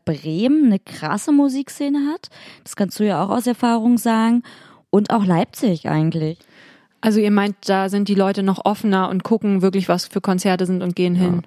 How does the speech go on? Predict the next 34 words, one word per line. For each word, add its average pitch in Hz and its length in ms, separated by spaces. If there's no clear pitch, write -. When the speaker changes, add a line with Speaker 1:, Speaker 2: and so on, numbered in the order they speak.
Speaker 3:
ja. - 160
Speaker 2:
Mhm. 190 320
Speaker 3:
Ähm, 107 220
mich 139 200
würde 160 140
mal 127 120
interessieren, 131 580
weil 107 80
du 107 80
das 110 120
gerade 101 200
auch 120 80
gesagt 101 320
hast, 107 140
so 98 60
in 104 120
kleineren 98 340
Städten, 110 400
äh, 101 280
wenn 107 200
wir 107 80
in 110 100
Großstädten 151 540
von 123 240
einer, 98 160
von 104 200
einem 95 380
Überangebot 95 560
sprechen 87 340
von 92 160
Konzerten, 95 680
gibt 120 220
es 139 120
ja 110 220